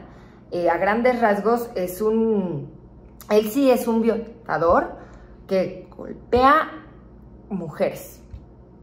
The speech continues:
Él le soltó sus buenas a su ex esposa.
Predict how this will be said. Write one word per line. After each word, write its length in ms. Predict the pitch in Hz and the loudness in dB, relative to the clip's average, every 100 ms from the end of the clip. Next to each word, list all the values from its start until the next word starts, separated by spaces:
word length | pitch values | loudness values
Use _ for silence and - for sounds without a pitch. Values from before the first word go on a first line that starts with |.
| - | -10
Él 480 | - 202 269 339 - 190 | 0 2 2 0 -6 -4
le 120 | 208 | -2
soltó 480 | 185 175 247 262 254 | -2 2 4 4 2
sus 280 | - 180 | -8 -4
buenas 480 | 185 240 254 269 - - - - - - - | 2 2 2 -2 -6 -20 -20 -20 -20 -20 -8
a 100 | 170 | -6
su 160 | 170 190 | -4 -6
ex 160 | 170 180 | -8 -10
esposa. 540 | - 175 170 - - | -6 -2 -2 -4 -14